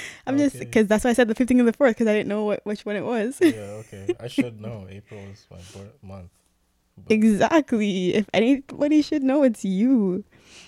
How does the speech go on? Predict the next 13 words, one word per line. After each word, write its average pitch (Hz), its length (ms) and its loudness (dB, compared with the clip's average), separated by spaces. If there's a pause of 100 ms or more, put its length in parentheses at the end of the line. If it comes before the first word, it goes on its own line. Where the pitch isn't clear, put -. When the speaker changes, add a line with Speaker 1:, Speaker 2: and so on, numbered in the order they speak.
(1120)
Speaker 1:
Oh 220 80 -14
God, - 360 -12 (380)
I'm 214 80 -12
trying 240 200 -12
to 240 60 -10
be 233 280 -12
mad 95 300 -8
comfy. - 420 -6 (1080)
Speaker 2:
Comfy. - 260 -8
Speaker 1:
Yo, 226 140 0
it's, 226 160 -2
remember 254 300 -4
c-, - 80 -16